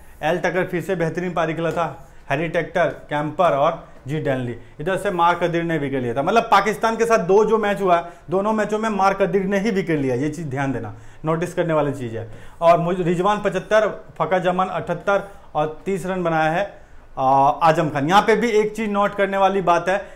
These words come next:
कि रिजवान दोनों हेड टू हेड मैच में आयरलैंड के अगेंस्ट में बढ़िया बैटिंग किया। मतलब बाबर आजम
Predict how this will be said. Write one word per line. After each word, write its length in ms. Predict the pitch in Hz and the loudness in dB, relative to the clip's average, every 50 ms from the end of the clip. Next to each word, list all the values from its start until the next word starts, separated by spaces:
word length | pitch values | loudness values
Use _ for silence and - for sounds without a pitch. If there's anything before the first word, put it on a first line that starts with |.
| - - | -14 -4
कि 60 | - 180 | -4 -2
रिजवान 540 | 156 185 180 165 180 190 208 220 233 220 220 - - - - - | 0 0 0 0 2 2 2 2 2 -2 -8 -12 -16 -16 -12 -8
दोनों 340 | 127 180 190 202 226 254 233 | 0 2 2 4 4 4 4
हेड 220 | 208 202 202 202 - | 4 2 0 0 -2
टू 100 | 214 190 | -2 0
हेड 180 | 190 196 185 | 0 0 0
मैच 200 | 190 185 185 170 | 0 -2 -2 -4
में 160 | 180 185 202 | -4 -4 -4
आयरलैंड 460 | 202 175 160 156 151 156 170 180 180 151 | -2 0 2 2 2 2 0 -2 -2 -2
के 60 | 165 | -4
अगेंस्ट 220 | 156 156 156 139 - | -4 -2 -4 -6 -6
में 120 | 175 156 | -6 -4
बढ़िया 240 | 139 135 135 147 147 | -4 -2 -2 -2 -2
बैटिंग 260 | 139 127 131 131 127 | -2 -2 -2 -4 -6
किया। 140 | 123 123 117 | -6 -6 -6
मतलब 460 | 120 139 139 175 196 214 - - - - - - - - - | -6 -4 0 2 2 2 0 -2 -10 -16 -20 -20 -20 -10 2
बाबर 340 | 135 170 180 190 220 226 226 | 6 8 8 8 8 8 8
आजम 320 | 214 214 190 214 220 220 | 8 6 6 4 0 0